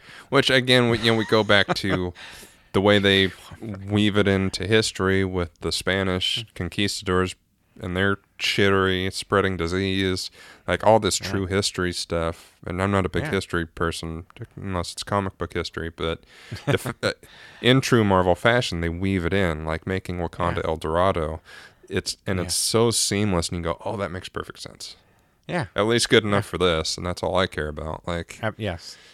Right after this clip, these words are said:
Speaker 1: history
Speaker 2: Absolutely.
Speaker 1: buffs
Speaker 2: Yeah, I
Speaker 1: might go, "Yeah, but actually," but I don't fucking care. It works for this, and I love it, and it's so
Speaker 2: <laughs>
Speaker 1: cool.
Speaker 2: Yeah. <laughs> Thank, yes. Perfectly said.
Speaker 1: <laughs> Yeah.
Speaker 2: Shut up.
Speaker 1: <laughs>
Speaker 2: Shut up, nerd. <laughs>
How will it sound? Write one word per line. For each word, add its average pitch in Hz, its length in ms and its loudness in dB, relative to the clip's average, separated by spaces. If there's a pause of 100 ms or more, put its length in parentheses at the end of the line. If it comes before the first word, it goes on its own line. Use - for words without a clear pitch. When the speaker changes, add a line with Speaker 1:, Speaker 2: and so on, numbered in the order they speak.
(480)
Speaker 1:
history 104 240 0
Speaker 2:
Absolutely. 101 280 6
Speaker 1:
buffs 95 300 6
Speaker 2:
Yeah, 92 40 -2
I - 20 2
Speaker 1:
might 90 200 2
go, 101 280 6
"Yeah, 165 260 2
but 135 200 0
actually," 135 600 0
but 113 200 -2
I 95 80 -2
don't 127 160 -4
fucking 107 280 -8
care. 85 160 -6
It - 120 -8
works 131 220 -4
for 90 160 -4
this, 85 240 -2
and 82 80 -6
I - 60 -2
love 82 220 -6
it, 80 160 -2
and 82 100 -8
it's - 100 -12
so - 140 -6
Speaker 2:
<laughs> - 40 -18
Speaker 1:
cool. 180 280 -8 (280)
Speaker 2:
Yeah. 127 300 -2 (400)
<laughs> 160 80 -6 (100)
Thank, 147 460 -2
yes. 101 360 -6 (1500)
Perfectly 127 420 -2
said. 95 380 -2
Speaker 1:
<laughs> - 40 -20 (380)
Yeah. - 120 -12
Speaker 2:
Shut 254 240 0
up. 82 180 -10
Speaker 1:
<laughs> - 720 4 (160)
Speaker 2:
Shut 262 120 10
up, 147 140 4
nerd. 156 340 6 (840)
<laughs> - 100 0